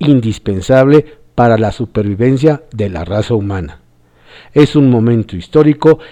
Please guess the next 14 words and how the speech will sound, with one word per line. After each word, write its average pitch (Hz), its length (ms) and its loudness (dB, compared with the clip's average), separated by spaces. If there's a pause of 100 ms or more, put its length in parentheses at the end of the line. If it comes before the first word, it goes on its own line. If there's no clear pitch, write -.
(100)
en 139 140 0
el 139 200 0
que 135 340 2
reconocemos 139 840 0
su 151 120 -6
trabajo 143 580 0 (260)
y 160 140 0
que 147 160 2
esperamos 139 760 0 (240)
que 123 280 0
este 123 360 -2
reconocimiento 110 880 -2
que - 340 -6
hoy 160 340 2